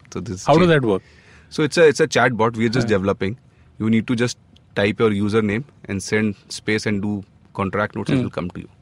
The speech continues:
Speaker 2: Wow. And that's what, how much, how many hours after the trade or whatever? I mean, like, I
Speaker 1: No, no,
Speaker 2: put in
Speaker 1: that, this is, this is live. This is live. This,
Speaker 2: Wow.
Speaker 1: yeah.
Speaker 2: Awesome. So last question for, uh, for this episode. I want to get into, if our listeners want to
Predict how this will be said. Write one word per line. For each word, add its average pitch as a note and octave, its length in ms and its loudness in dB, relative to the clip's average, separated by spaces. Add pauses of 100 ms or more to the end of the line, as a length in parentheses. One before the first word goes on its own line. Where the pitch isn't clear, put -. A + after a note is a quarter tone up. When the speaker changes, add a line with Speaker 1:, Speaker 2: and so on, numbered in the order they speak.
(160)
Speaker 2:
Wow. A2+ 280 -4
And A#2+ 160 0
that's A#2+ 180 -2
what, C3 180 2
how A#2 140 2
much, C3+ 160 2 (160)
how B2 140 0
many C3+ 160 4
hours A#2+ 220 2
after B2 200 0
the A#2+ 80 2
trade A#2+ 260 0
or A2+ 180 2 (220)
whatever? G2+ 300 0
I G2+ 60 0
mean, G#2+ 160 0
like, A2 180 2
I A2+ 60 4
Speaker 1:
No, C3+ 120 4
no, C#3 100 4
Speaker 2:
put B2+ 60 6
in - 60 2
Speaker 1:
that, B2 180 4
this A#2 160 -2
is, B2 140 0
this A2 180 -2
is B2 120 -2
live. F#2+ 340 0 (320)
This G#2 160 -4
is F#2+ 100 -4
live. F2+ 300 -2
This, G2 160 -2 (200)
Speaker 2:
Wow. E2+ 180 -2 (100)
Speaker 1:
yeah. D2+ 100 -8 (460)
Speaker 2:
Awesome. A2 560 0 (760)
So - 260 4 (400)
last G3 300 6
question F#3+ 360 4
for, E3 480 4
uh, A#2+ 600 2 (200)
for - 380 0
this C#3 180 2
episode. A#2+ 560 2
I C#3+ 140 2
want F3 180 4
to A3 200 4
get D3 240 0
into, F#3+ 560 4 (560)
if C3 240 2
our F#3 120 6
listeners D#3+ 640 4
want D#3 200 4
to F#3 120 2